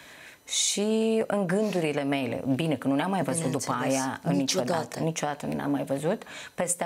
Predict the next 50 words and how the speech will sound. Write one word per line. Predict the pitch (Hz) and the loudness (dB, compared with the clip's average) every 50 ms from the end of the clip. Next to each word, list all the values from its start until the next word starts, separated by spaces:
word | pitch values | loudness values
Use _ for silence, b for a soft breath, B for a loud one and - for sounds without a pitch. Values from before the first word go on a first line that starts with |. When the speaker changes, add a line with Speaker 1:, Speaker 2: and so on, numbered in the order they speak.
| 175 | -2
Speaker 1:
ani | 180 175 180 170 165 160 | 0 0 2 2 2 2
m-a | 151 151 | 2 0
găsit | 143 147 139 - - - | 0 0 0 0 -2 -2
pe | - | -2
internet | 147 147 143 - 139 135 - 143 151 156 - | -2 -2 -2 -2 -4 -2 -2 -2 -2 -2 -2
și | - - - | -2 -2 -2
mi-a | - 143 | -2 -2
scris | - - - 147 151 151 | -2 -2 -2 -2 0 0
să: | - - 151 147 147 143 - | 0 0 0 -2 -2 -4 -4
„Te | - 143 | -4 -4
rog | 147 147 | -4 -2
de | 139 - | -2 0
mă | 139 139 135 | 2 2 2
iartă”, | 135 123 127 135 156 - - 240 269 269 269 B B B B | 2 2 0 0 -2 -2 0 0 0 0 -2 B B B B
și | B - - 202 | B -4 -2 0
eu | 196 196 | 0 2
nu | 196 190 | 2 2
i-am | 175 160 147 139 | 2 0 0 0
răspuns | 147 143 - - - 147 - | -2 -2 -4 -2 -2 -2 -2
absolut | - - - - - - 143 | -2 -4 -6 -6 -4 -2 -2
nimic, | 156 165 202 220 208 | 0 0 0 2 2
doar | 202 202 196 | 2 0 0
l-am | 190 180 170 | -2 -2 0
blocat | 175 170 165 170 - - - - | 0 -2 0 0 -2 -4 -4 -6
și | - - - - | -6 -4 -2 -2
am | 135 151 147 | -2 -2 0
zis | 147 147 - | 0 -2 -2
că | - - 156 | -2 -2 -2
nu | 156 165 165 170 160 156 147 | -2 0 0 0 0 0 0
are | 139 151 156 147 143 | -2 -2 -2 -2 -2
rost | 151 156 147 147 | -2 0 0 0
să | - - | -2 -2
ducă | - - 139 139 - - - - | -2 -4 -4 -4 -4 -6 -4 -4
mai | - - 156 151 | -2 -2 -2 -4
departe, | - - - 165 151 156 - - 220 240 B B B B B B B | -4 -4 -4 -4 -4 -4 -6 -8 -8 -8 B B B B B B B
pentru | - 214 208 196 | -2 0 0 0
că | - - 180 180 - - | 0 -2 -4 -4 -4 -2
cu | 196 | -2
siguranță | 185 180 - 165 175 190 226 254 277 262 - | 0 0 0 0 2 2 2 2 2 2 0
el | 220 208 | 0 0
s-a | - - 175 | -2 -2 -2
fi | - 185 165 | -2 -2 -2
gândit | 165 165 160 170 185 180 | 0 0 0 0 -4 -4
că | - - 165 | -2 0 0
eu | 165 165 | 2 2
o | 160 | 2
să | 156 - 151 | 0 0 -2
rămân | 151 156 160 160 156 143 - - | 0 0 0 0 0 -2 -4 -6
pe | - - | -6 -6
patul, | 139 - - 151 143 143 - - 151 151 147 143 | -4 -2 -2 -4 -4 -4 -4 -2 0 0 0 0